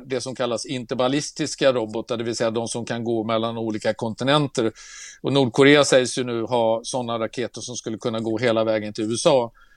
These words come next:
Samtidigt har man haft ett ra-, en rad uppskjutningar som har,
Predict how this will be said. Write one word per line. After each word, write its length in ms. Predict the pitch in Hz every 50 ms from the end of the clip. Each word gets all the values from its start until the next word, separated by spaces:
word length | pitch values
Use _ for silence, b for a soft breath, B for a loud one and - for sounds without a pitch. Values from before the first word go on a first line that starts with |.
| b b b b - -
Samtidigt 520 | 160 151 143 120 - 165 165 165 170 -
har 100 | 170 156
man 140 | 156 156 147
haft 420 | 135 131 127 - - - - -
ett 360 | 139 135 135 131 131 127 -
ra-, 320 | 143 131 135 135 139 139 -
en 120 | 131 127
rad 220 | 135 139 147 151 151
uppskjutningar 720 | 151 143 - - - 143 135 120 - - - 131 127 123
som 200 | - - 127 117
har, 360 | 117 113 120 113 110 110 113